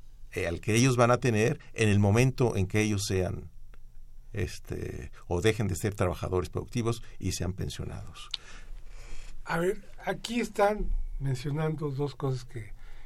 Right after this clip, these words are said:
Speaker 2: quizá al radioescucha le gustaría saber cuáles son las lógicas o las dinámicas.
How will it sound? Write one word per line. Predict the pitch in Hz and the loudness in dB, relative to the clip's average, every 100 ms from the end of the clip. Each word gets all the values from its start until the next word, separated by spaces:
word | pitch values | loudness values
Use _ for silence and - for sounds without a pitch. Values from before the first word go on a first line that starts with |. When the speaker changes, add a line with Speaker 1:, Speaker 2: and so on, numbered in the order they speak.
| - | -6
Speaker 2:
quizá | - 139 123 160 156 160 160 - - | -2 -2 2 6 8 6 2 -4 -4
al | 123 120 123 | -4 -2 -2
radioescucha | 127 123 123 113 - - 151 139 - - - - - - - - - - - - | 0 2 2 2 0 0 0 0 -2 -2 -2 0 4 4 4 0 0 0 0 0
le | 151 123 | 2 2
gustaría | 127 - 147 143 156 160 165 170 - - - - - - - - - | 2 2 2 2 4 6 6 4 0 -6 -6 -6 -6 -6 -8 -8 -8
saber | - 151 147 147 156 160 156 - - - - - - - | -6 -2 0 2 4 4 0 -6 -10 -8 -6 -6 -6 2
cuáles | 208 220 180 | 4 4 4
son | 185 175 | 4 6
las | 139 123 | 4 2
lógicas | 127 - - - 131 127 - | 0 -2 -6 -2 -2 -2 -4
o | 131 | -2
las | 117 110 | -2 -2
dinámicas. | 120 120 117 110 107 - | 0 0 0 0 -2 -8